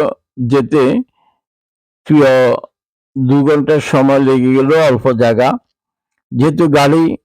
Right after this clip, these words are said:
অতি দ্রুত চালাতে পারেন নাই, শত শত হাজার হাজার সমর্থক দুই ধারে হাত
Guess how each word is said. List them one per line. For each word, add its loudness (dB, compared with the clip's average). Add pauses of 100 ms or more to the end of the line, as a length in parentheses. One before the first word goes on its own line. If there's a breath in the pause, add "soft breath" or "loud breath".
(180)
অতি -2
দ্রুত 0
চালাতে 0
পারেন 0
নাই, 0 (480)
শত -2
শত -2
হাজার 2
হাজার 0 (680)
সমর্থক -2 (260)
দুই 0
ধারে 0 (680 soft breath)
হাত -2